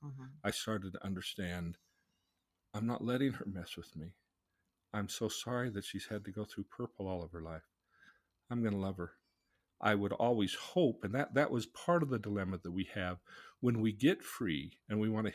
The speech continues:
Speaker 2: help those people we love, and we want to teach them and say, "Please, you don't have to go through your life with carrying that purple forever." Sometimes they never do.
Speaker 1: Yeah.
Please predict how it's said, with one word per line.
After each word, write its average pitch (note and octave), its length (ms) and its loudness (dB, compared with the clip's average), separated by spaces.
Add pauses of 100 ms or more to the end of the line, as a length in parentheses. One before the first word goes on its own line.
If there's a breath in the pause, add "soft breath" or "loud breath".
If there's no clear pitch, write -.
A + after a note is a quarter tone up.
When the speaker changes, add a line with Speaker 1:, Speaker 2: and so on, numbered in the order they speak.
Speaker 2:
help E3 220 0
those C3+ 180 0
people - 380 -2
we F#2 140 0
love, D#2+ 320 -4 (500 loud breath)
and A2+ 140 2
we A2+ 100 2
want A#2 320 -4
to G#2 120 -4
teach - 520 -6
them A2+ 220 -4
and G#2+ 100 -4
say, A#2 240 -4
"Please, E3+ 480 -4
you A#2+ 80 0
don't - 240 -8
have C3+ 140 -10
to - 80 -10
go C3+ 140 0
through C3 200 -8
your A#2+ 140 -2
life B2 260 -2
with - 200 -8
carrying A#2+ 300 -4
that A2 200 -6
purple E3+ 300 -2
forever." E2+ 440 -6 (540 loud breath)
Sometimes F#2 880 -4
they F#2 100 -6
never F2+ 260 -6
do. G2 320 -4 (320)
Speaker 1:
Yeah. D3 220 -10